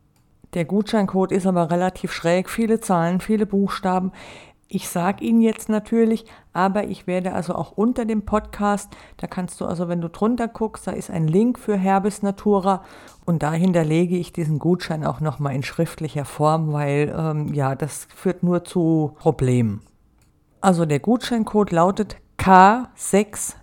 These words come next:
neun neun H vier vier Z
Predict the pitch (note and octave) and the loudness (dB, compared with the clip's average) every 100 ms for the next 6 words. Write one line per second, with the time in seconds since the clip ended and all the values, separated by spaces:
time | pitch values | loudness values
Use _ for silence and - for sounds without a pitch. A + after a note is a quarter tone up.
0 | - E3 E3+ E3+ D#3 C#3 - D3+ D#3 E3+ | -2 0 2 2 0 -6 -4 0 2 4
1 | G#3 A#3 A3+ _ - - E3+ F3 G3 G#3+ | 2 0 -4 _ -20 -4 0 2 2 -2
2 | - _ _ - G#3+ A3 G#3+ G#3+ _ _ | -10 _ _ -2 2 2 0 -4 _ _
3 | - G3 F#3 F#3 _ _ - - F#3+ G3 | 0 2 2 -2 _ _ -4 2 2 2